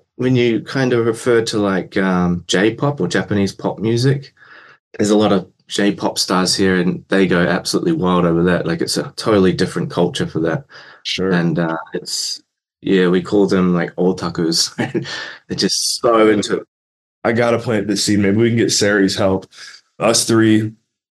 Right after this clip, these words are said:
Speaker 2: collaborate on a track that has some kind of J-pop weaved into it. I think that'd be a lot of fun. <laughs>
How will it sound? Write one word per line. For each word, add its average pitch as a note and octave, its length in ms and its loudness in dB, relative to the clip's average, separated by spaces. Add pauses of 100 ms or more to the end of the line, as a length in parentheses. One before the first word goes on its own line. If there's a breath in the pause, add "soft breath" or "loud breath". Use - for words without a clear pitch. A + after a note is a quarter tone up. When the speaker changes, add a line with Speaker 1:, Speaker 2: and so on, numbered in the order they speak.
(580)
Speaker 2:
collaborate G#2+ 520 4
on A2+ 80 0
a F#2+ 60 -2
track G2+ 380 0
that F2+ 160 -2
has G2 180 0
some G#2+ 160 0
kind A2 220 2
of F2+ 140 0
J-pop G2 760 0 (200)
weaved G#2+ 380 4
into F#2+ 320 0
it. D2 160 -4 (400)
I A2+ 40 2
think G#2+ 200 0
that'd G2 180 2
be G#2 80 2
a F#2+ 60 4
lot F2+ 160 0
of F#2+ 80 -6
fun. A2 420 -4
<laughs> C#3+ 460 -4